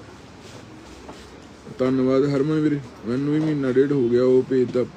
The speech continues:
ਚਲੋ ਛੱਡੋ, ਹੁਣ ਪੁਲਿਸ ਨੇ ਰੱਖਿਆ, ਦੇ ਦੇਣਗੇ,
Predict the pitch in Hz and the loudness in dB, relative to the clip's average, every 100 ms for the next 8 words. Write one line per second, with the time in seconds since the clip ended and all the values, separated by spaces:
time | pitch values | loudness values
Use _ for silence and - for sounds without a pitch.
0 | - - - - - - 113 113 - 104 | -20 -20 -20 -18 -14 -4 -2 -2 -4 -4
1 | 117 117 113 117 110 117 113 - 131 135 | -2 -2 0 0 0 -4 -4 -2 -2 -2
2 | - - - - - - 117 135 160 160 | -6 -20 -20 -20 -18 0 4 4 2 0
3 | 160 | 2